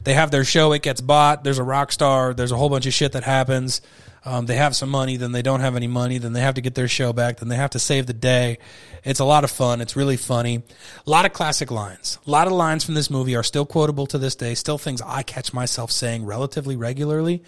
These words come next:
that other people don't ever register, and then that makes me feel silly. But I still quote 'em because I just can't help it. Um,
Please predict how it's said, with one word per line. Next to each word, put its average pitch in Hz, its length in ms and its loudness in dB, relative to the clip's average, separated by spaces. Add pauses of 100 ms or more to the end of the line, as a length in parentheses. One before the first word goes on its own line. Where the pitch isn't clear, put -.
(260)
that 131 140 -4
other 139 180 2
people 131 240 -4
don't 127 180 -2
ever 120 140 -4
register, 131 420 -2
and 120 100 -2
then 110 100 -2
that 113 80 -2
makes 110 200 -6
me 131 60 -6
feel 110 200 -12
silly. 135 440 -4 (400)
But 127 100 -6
I 123 40 -4
still 131 240 -4
quote 135 220 -2
'em 110 100 -6
because 107 420 -8
I 107 100 -10
just 107 140 -8
can't 107 220 -6
help 131 200 -4
it. 104 140 -16 (640)
Um, 143 420 4